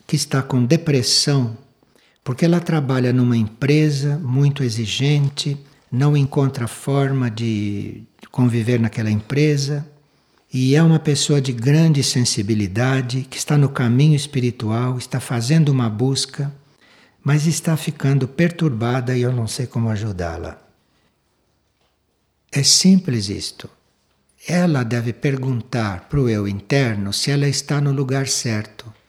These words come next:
se aquele é o lugar dela, ou qual é o seu verdadeiro lugar. É só ela perguntar isto, que certamente isto vai ser respondido.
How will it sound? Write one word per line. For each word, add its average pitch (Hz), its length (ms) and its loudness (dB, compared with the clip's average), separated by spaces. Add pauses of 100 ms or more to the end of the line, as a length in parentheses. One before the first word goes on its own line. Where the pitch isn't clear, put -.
(140)
se - 180 -2
aquele 143 360 0
é - 20 4
o 139 60 4
lugar 120 320 0
dela, 95 440 -6 (1040)
ou 147 200 2
qual 147 260 2
é 139 140 2
o 139 80 0
seu 147 220 -2
verdadeiro 127 580 0
lugar. 101 440 -4
É 135 140 -2
só 202 160 0
ela 214 140 4
perguntar 147 840 4
isto, 147 520 2 (420)
que 147 120 -6
certamente 170 800 -2
isto - 160 -8
vai 156 120 -2
ser 151 180 -4
respondido. 120 760 -6